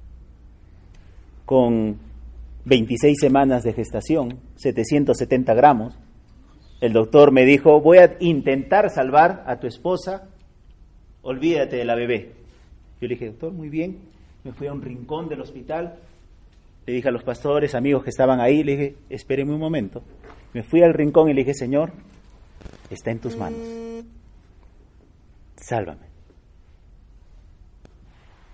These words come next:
Tú me prometiste una hija y ahí está".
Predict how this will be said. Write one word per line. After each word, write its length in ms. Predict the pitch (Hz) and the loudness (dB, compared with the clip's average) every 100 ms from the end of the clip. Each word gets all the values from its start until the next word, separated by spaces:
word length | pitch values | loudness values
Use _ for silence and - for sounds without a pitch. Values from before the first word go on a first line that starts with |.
| - - - | -20 -14 -2
Tú 120 | 170 | 2
me 100 | 175 | 2
prometiste 580 | 165 143 135 175 170 165 | 2 0 2 0 0 0
una 200 | 160 160 | 2 0
hija 340 | 175 202 226 - - - - - - | 0 -4 -10 -14 -20 -20 -20 -20 -4
y 60 | 120 | -2
ahí 160 | 131 | 0
está". 340 | 139 - 104 | -2 -2 -6